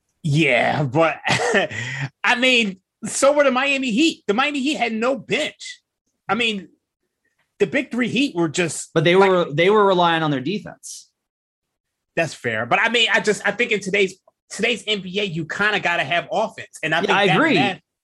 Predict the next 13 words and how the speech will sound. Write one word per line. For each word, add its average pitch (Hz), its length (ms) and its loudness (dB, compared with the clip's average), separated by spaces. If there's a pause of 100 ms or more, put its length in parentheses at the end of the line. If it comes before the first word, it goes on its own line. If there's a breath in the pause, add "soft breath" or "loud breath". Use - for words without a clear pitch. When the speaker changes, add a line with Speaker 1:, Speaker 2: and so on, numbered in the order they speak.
(140)
Speaker 2:
I 196 80 2
agree. 202 220 0
But 170 140 0
here's 220 140 2
the 180 60 -8
thing: 196 160 0
is, 139 140 0
like, 117 260 -4 (340)
defense 233 440 0
is 156 100 -2
your 120 80 -4
stopgap. - 720 -4 (200)
Like, 139 120 -4